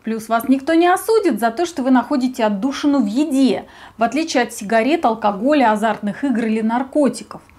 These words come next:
То есть обществом и родителями дано одобрение на еду. Многих еще и подбадривали: «Ложечку за маму, ложечку за папу».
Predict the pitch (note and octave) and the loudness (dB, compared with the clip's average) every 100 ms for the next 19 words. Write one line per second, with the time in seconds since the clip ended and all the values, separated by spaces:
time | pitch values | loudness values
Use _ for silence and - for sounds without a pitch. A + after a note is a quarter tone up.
0 | - - - - _ C#4+ A3+ F#3 - _ | -20 -20 -20 -20 _ 2 4 2 -10 _
1 | - F4+ F4+ C4+ C4 G3+ F#3 - B3+ A#3 | 0 0 0 -6 -4 -8 -8 -4 -2 -2
2 | G#3 G#3+ E4+ - B3+ G#3 F#3+ G3 G#3+ C#4+ | -2 -2 -2 0 0 0 -2 0 4 4
3 | G#4 - C4 A3 G3+ F#3+ A#3+ A#3 B3 C4+ | 4 0 -2 0 -2 -4 -4 0 2 2
4 | C#4 C#4+ C#4+ E4+ F#4+ E4+ - - _ _ | 2 2 2 4 4 4 0 -10 _ _
5 | _ - - - G#3 A3+ A3+ A#3+ B3+ B3+ | _ -20 -18 -6 -4 -4 -4 -4 -2 0
6 | C4+ C4 C#4+ C4 D4 G#4+ G#4 B3+ G3 F3+ | 0 2 2 4 4 4 2 -2 -6 -8
7 | - _ F#3+ G3+ F#3 F#3+ - G#3+ G#3 G#3 | -12 _ -10 -8 -8 -12 -12 -4 0 2
8 | C#4+ F4 F4+ F4 E4+ E4 - D#4+ F4+ F#4 | 2 4 4 2 0 -2 -4 2 2 4
9 | G4+ E4+ - - | 2 2 0 -14